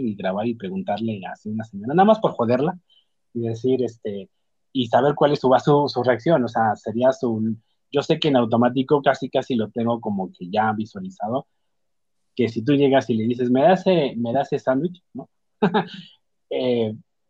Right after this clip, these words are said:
ya quiero suponer, o ya estoy viendo que la persona que los, que los prepara o que lo hace, te va, va a corregirme, o va a hacer la corrección de que, "No, no, creo que no, joven, esto no es un sándwich, es un, es un pambazo", ¿no?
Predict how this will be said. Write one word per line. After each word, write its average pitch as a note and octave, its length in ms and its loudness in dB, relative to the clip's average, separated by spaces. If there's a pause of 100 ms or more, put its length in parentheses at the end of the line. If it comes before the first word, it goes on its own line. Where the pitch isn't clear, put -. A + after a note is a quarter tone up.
(680)
ya C#3+ 180 6
quiero D3 200 2
suponer, B2 420 0
o A#2+ 120 -2
ya B2+ 180 6
estoy B2 300 2
viendo B2 380 0
que G2 500 -8
la G#2+ 180 -4
persona A2+ 520 -2
que G2 180 -8
los, F#2+ 200 -12
que - 260 -20
los G2 120 -14
prepara A#2 320 0
o A2 80 -2
que - 80 -14
lo G#2 100 -10
hace, D#3 280 -10 (420)
te A#2+ 100 -2
va, A#2+ 220 4 (140)
va C#3 60 6
a C#3 60 2
corregirme, B2 600 0 (220)
o F#2+ 540 -6 (420)
va A2+ 60 4
a A2+ 40 4
hacer A#2+ 220 2
la A#2 120 2
corrección A2 480 -6
de G2+ 120 -6
que, F#2 120 -12
"No, F3 420 2
no, E3+ 460 0
creo E3+ 200 2
que B2 80 -6
no, B2 120 2
joven, A#2 300 -2
esto - 180 -10
no C3 80 -2
es - 100 -20
un B2+ 100 -6
sándwich, C#3 320 -8
es G#2+ 160 -16
un, A2+ 120 -6 (400)
es - 60 -10
un D3+ 140 -2
pambazo", C3+ 480 -2
¿no? A2 160 -10